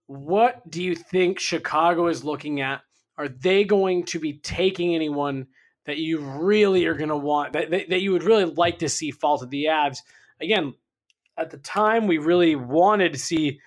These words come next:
uh, Heiskanen fall to the Avs, and, and you see him in the N H L this year, and, you know, you're, you're extremely happy with Cale Makar, but, <laughs> uh, Heiskanen's looking pretty good.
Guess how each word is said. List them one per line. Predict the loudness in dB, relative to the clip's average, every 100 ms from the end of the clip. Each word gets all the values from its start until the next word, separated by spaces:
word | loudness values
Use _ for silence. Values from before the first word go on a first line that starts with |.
| -16 -16 -4
uh, | 2 2
Heiskanen | 2 0 -2 -2 -2 0
fall | 2 2
to | 0
the | -4
Avs, | 0 0 0
and, | -2 -4
and | -2 -2
you |
see | -2 -2 -2
him | 0 0
in | 2
the | 0
N | 0
H | -2 -2
L | 2 2
this | 0 -6
year, | -6 -4
and, | -4 -6 -14 _ _ _ _ -20 -12
you | -12
know, | -10 -16 _
you're, | -10 -10 -10 _
you're | -6 -6
extremely | -6 -2 0 2 2
happy | 2 0 -4 -14
with | -6 -6 -4
Cale | -4 -4
Makar, | -6 0 4 4 4
but, | 0 -2 -6 _ _ -20 _ _ -20 _
<laughs> | -2
uh, | -2 -2 _ _ _ _ _ _ _ 0
Heiskanen's | 2 4 4 2 2 0 2 2 2
looking | 2 2
pretty | 0 0
good. | 4 4 2